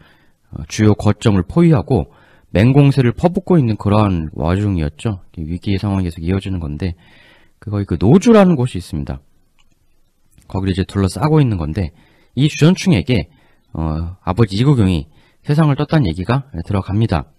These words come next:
이에 껄껄 웃는 주전충. "저쪽 세력도 내가 이제 홀라당 먹겠구만. 하늘이 나를 도와도 너무 돕는 것이 아닌가."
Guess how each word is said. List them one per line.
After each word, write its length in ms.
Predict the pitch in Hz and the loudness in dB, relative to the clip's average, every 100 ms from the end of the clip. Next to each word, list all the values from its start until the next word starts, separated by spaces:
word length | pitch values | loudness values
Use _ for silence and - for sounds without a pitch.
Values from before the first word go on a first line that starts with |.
| _ _ _ - | _ _ _ -6
이에 340 | 92 98 92 - _ _ _ | 0 0 0 -6 _ _ _
껄껄 440 | 170 190 - 190 120 | 2 2 4 4 4
웃는 300 | 95 95 87 | 0 -2 -4
주전충. 600 | - 90 82 - 73 - _ _ _ _ _ _ _ _ _ _ | -4 -4 -4 -8 -10 -10 _ _ _ _ _ _ _ _ _ _
"저쪽 400 | - 131 - 175 | 0 2 2 0
세력도 560 | 185 160 - 82 78 _ - | 2 2 0 -4 -6 _ -6
내가 240 | 87 95 | -2 -2
이제 100 | 87 - | -2 0
홀라당 340 | 151 139 123 | 2 2 0
먹겠구만. 600 | 85 - 120 - 101 73 - _ | -2 -2 -4 -2 -4 -4 -8 _
하늘이 480 | - 170 151 139 - _ _ | -4 0 2 0 -4 _ _
나를 240 | 90 101 101 | -2 0 0
도와도 400 | 98 92 90 73 | -2 -2 0 0
너무 240 | 110 156 | 2 2
돕는 320 | 120 110 113 | 0 0 0
것이 200 | 104 - | 0 0
아닌가." 460 | 87 85 80 71 | -2 -2 -4 -8